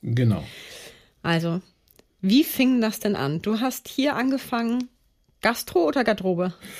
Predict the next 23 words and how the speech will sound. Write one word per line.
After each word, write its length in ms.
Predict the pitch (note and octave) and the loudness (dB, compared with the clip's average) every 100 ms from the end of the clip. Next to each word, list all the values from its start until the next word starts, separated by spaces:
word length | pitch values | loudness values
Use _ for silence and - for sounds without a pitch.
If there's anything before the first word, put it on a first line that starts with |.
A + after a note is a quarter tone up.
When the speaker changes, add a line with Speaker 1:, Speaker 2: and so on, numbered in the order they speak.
| - - - - - | -12 -12 -14 -20 -4
Speaker 1:
Also 260 | C3 B2 | 2 2
damals, 1080 | A2 C#3 D3+ G3+ G3 F3+ F3 E3+ - D3+ - - | 4 4 4 6 8 8 6 4 -2 -10 -14 -14
äh, 200 | - C#3 A#2 | -10 -6 -4
gab's 380 | - C3 E3 - | 0 0 0 2
ja 140 | C#3+ B2 | 2 4
die 100 | A2 | 2
Gastro 540 | - C3 A#2 - A#2+ | 2 0 0 0 2
noch 120 | A2+ | 4
nicht 220 | A#2 A#2 | 2 0
Speaker 2:
Stimmt, 240 | - C4 F3+ | 2 2 4
Speaker 1:
so 80 | C4 | 4
Speaker 2:
da 60 | |
hatten 100 | A3+ | 4
die 60 | - | 4
Speaker 1:
eng 140 | F#3 | 4
Speaker 2:
noch 100 | F3 | 4
nicht, 140 | B2 - | 4 4
Speaker 1:
verbunden 180 | - | 2
Speaker 2:
ne? 60 | - | 2
Speaker 1:
mit 100 | G#2 | 0
dem 100 | F#2 | -2
Theater. 480 | - - - - - | -4 -6 -8 -10 -6
Speaker 2:
Mhm. 240 | G#3+ G#3+ | -2 -2